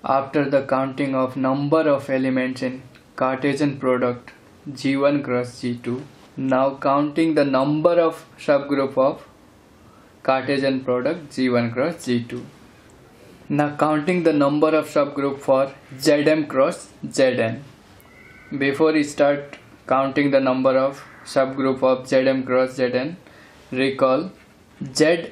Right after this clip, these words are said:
N is cyclic group of order n. If R divide n,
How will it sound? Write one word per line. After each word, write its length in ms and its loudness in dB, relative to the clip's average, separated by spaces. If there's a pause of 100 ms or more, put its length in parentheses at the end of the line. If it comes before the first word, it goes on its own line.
N 240 2
is 220 2
cyclic 800 -2
group 400 -2 (1120)
of 280 2
order 400 2 (300)
n. 320 -2 (1040)
If 340 0 (240)
R 460 2 (380)
divide 680 2 (440)
n, 420 0